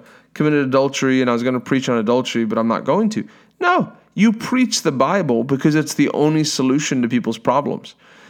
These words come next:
It is, this is what God has given us. So being a person who makes a decision, I'm, I don't make decisions based on consequences. I make decisions based on principle. How about this one? This is one that I've made.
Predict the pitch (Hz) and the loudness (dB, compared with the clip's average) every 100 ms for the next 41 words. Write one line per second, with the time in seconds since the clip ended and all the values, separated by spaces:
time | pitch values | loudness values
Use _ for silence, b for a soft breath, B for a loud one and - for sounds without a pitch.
0 | B B B - 156 160 - - _ 139 | B B B 0 4 2 0 -6 _ -2
1 | 170 196 196 156 139 131 - 127 135 139 | 0 0 0 0 0 0 0 2 2 2
2 | 120 131 175 208 - - 156 135 165 214 | 0 -2 -4 -4 -6 -2 0 2 2 2
3 | 208 - 180 175 123 117 135 143 147 127 | 2 2 0 0 -2 -2 0 0 0 -4
4 | 117 - 170 123 120 B B B B 160 | -2 -2 -2 -4 -6 B B B B 0
5 | 175 - - 165 156 175 202 180 156 139 | 0 -2 -2 0 2 0 0 -2 -2 -2
6 | - 131 123 110 127 123 - 117 123 117 | 0 0 -2 -2 0 0 -2 -4 -2 -4
7 | - 110 98 87 117 123 135 131 123 147 | -4 -6 -8 -8 -6 -2 -2 -2 -2 -2
8 | 127 120 117 139 147 127 - - b b | -2 -4 -4 0 0 -2 -6 -14 b b
9 | b b 127 127 135 - - - b b | b b -4 -2 -2 -4 -12 -16 b b
10 | b b b b 160 170 170 180 - 131 | b b b b 0 2 0 -2 0 0
11 | 127 131 147 139 135 123 123 123 110 101 | 0 -2 0 0 0 0 0 0 0 -2